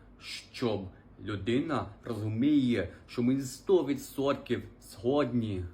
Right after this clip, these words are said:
Yeah, man, yeah, wow, I saw that too, that was amazing. Ми постійно видаємо позитивний відгук.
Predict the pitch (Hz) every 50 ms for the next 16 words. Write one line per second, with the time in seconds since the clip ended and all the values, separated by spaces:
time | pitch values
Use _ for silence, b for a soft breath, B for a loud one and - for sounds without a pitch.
0 | - - 143 156 185 180 175 156 143 143 151 151 151 147 131 127 127 131 151 165
1 | 156 139 120 117 117 117 131 139 139 135 131 123 120 117 110 107 104 - - 117
2 | 110 107 107 - - - 123 113 110 104 101 98 95 - - 104 101 107 104 104
3 | 98 95 95 92 - 98 104 113 139 143 123 98 95 92 - - - - - -
4 | 117 113 113 - - - - 123 131 139 135 127 110 98 87 85 87 87 - -
5 | 92 - 123 120 120 113 117 113 107 107 110 107 113 123 135 143 151 151 147 139
6 | 127 120 113 110 107 104 104 - - 107 95 101 95 92 - - 117 131 131 123
7 | 104 104 107 107 101 98 95 92 90 95 120 123 117 104 98 90 90 104 95 90
8 | - - - -